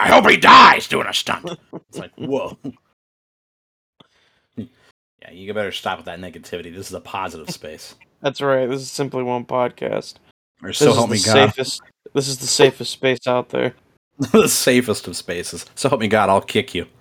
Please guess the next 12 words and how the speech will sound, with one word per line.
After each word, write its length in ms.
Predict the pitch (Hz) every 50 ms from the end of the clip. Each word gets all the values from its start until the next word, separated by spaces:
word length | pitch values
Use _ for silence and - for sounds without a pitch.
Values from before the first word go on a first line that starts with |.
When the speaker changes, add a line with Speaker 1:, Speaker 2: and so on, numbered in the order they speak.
| - - _ _ _ _
Speaker 1:
<laughs> 460 | _ _ _ - - - - - 156
What's 180 | - 202 196 -
the 60 | 180
shape 260 | - - 185 - - -
of 140 | 175 131
Italy? 580 | 143 147 135 127 127 123 - - 196 127 - - -
<laughs> 40 | - - - - - - - - -
Speaker 2:
Yeah, 120 | 151 160 - - 170
a 80 | 175 170
boot. 500 | 151 135 123 135 151 156 151 160 156 - - - - _ _ -
Speaker 1:
A 80 | 139 - -
boot. 200 | 147 147 - -